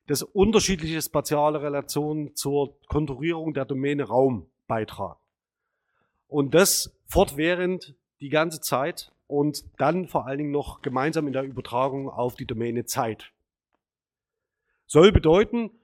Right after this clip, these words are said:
wir haben so etwas, eine konzeptuelle Metapher, und Sie sehen das schon, hängt eng zusammen mit der Mental Spaces,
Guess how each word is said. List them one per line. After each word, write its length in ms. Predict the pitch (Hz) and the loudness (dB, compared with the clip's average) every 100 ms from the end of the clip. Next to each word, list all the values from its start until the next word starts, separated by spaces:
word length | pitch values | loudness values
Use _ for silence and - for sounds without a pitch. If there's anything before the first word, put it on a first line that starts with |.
| _ _ | _ _
wir 140 | 139 135 | 4 8
haben 280 | 180 214 196 | 8 6 2
so 180 | 185 | 2
etwas, 360 | 185 165 175 - | 2 0 -4 -4
eine 300 | - 151 156 | -2 0 2
konzeptuelle 580 | 180 208 208 202 175 175 | 0 2 0 0 -2 0
Metapher, 420 | 165 151 185 214 | -2 -2 0 2
und 120 | 180 | 0
Sie 80 | 156 | 0
sehen 200 | 147 196 | 0 0
das 140 | 202 | 0
schon, 320 | - 185 175 147 | -2 -2 -2 -2
hängt 260 | 143 180 | -2 -2
eng 240 | - 175 196 | -2 -4 -2
zusammen 480 | 175 160 165 170 - | -2 -2 -2 -6 -8
mit 240 | 156 147 | -6 -2
der 240 | 147 143 135 | 2 2 2
Mental 360 | 147 160 147 | 0 -2 -6
Spaces, 600 | - - 190 190 - - | -4 -4 -2 -4 -10 -14